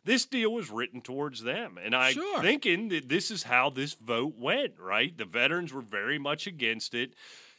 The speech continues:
Speaker 1: you know, on principle, on the seventeenth game, on the,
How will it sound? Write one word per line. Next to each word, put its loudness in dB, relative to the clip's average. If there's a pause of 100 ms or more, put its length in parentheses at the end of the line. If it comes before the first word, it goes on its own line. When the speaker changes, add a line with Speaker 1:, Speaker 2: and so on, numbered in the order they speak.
(240)
Speaker 1:
you -4
know, 2
on 4
principle, -4
on 0
the -6
seventeenth -6
game, -2
on 0
the, -2